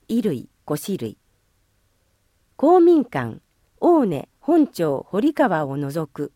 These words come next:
は、容器包装プラスチック、ペットボトルを除くのみ。年末は二十八日まで。年始は四日から。飼料の汲み取り、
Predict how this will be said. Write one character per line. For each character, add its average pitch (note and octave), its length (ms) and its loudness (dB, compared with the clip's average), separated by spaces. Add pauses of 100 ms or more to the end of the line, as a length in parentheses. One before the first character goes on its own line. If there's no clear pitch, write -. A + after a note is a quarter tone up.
(240)
は、 C3 280 -12 (560)
容 D#4 240 0
器 - 160 -2
包 E3+ 220 -2
装 E3 260 -6
プ D#3+ 140 -12
ラ F3+ 140 -6
ス - 80 -20
チ F#3+ 140 -8
ッ - 40 -8 (160)
ク、 - 160 -14 (500)
ペ A3+ 120 0
ッ A3+ 60 -6
ト C#4 180 0
ボ F4 120 2
ト B3 140 -2
ル D3+ 180 -4
を C3+ 60 -6
除 D3 360 -6
く - 200 -10 (320)
の F3+ 120 -4
み。 D#3 200 -6 (1160)
年 B3+ 160 -2 (220)
末 A3+ 140 -6
は A#3 160 -2
二 C#4+ 180 -2
十 C#4+ 220 -4
八 F#3 260 -8
日 C4+ 240 -8
ま F3 160 -8
で。 - 160 -20 (460)
年 D#4+ 220 2
始 E3 200 -6
は D3 240 -4
四 C#3+ 260 -4
日 A3 140 -6
か E3 160 -8
ら。 C#3 140 -14 (1600)
飼 A#3+ 200 -8
料 F4 240 0
の D#4 140 -4
汲 C4+ 120 -10
み B3 140 -4
取 G#3 220 -8
り、 - 80 -14